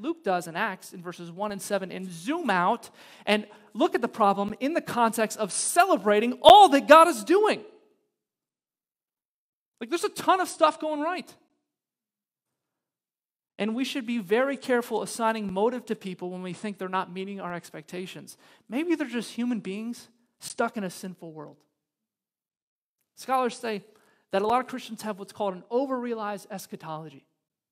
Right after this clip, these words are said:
Fancy way of saying, "We want heaven right now, don't we? This church should look like heaven." So when a widow goes hungry,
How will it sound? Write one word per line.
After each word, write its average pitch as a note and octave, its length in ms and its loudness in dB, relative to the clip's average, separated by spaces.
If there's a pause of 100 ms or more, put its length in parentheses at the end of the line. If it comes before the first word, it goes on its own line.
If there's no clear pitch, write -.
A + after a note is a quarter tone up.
(380)
Fancy B3 240 -8
way A3 160 -2
of G3 80 -6
saying, F3 340 -12 (240)
"We G#3 80 -8
want G#3+ 220 -10
heaven E3+ 280 -12
right D#3 180 -10
now, C#3+ 220 -16
don't C#3+ 200 -20
we? E3 140 -18 (540)
This E4 160 -2
church C#4+ 300 -4
should A3 160 -6
look A#3+ 160 -4
like A#3 160 -4
heaven." F#3+ 280 -10 (880)
So G#3+ 160 -4
when G3+ 140 0
a F#3 40 -2
widow B3+ 220 4
goes A3+ 220 0
hungry, E3+ 440 -8